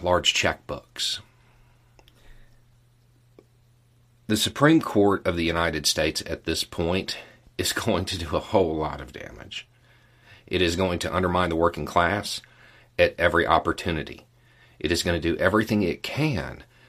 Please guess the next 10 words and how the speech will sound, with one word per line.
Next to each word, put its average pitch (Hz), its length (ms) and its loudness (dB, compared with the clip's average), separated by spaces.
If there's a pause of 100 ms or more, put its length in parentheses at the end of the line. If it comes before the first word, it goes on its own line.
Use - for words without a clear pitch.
(380)
to 95 160 0
make 95 280 2
sure 92 460 2 (460)
the - 160 2
establishment 82 920 2 (520)
can 85 160 -2
protect - 380 -2
itself - 600 -10 (1160)
and 82 400 -2
can 85 540 -4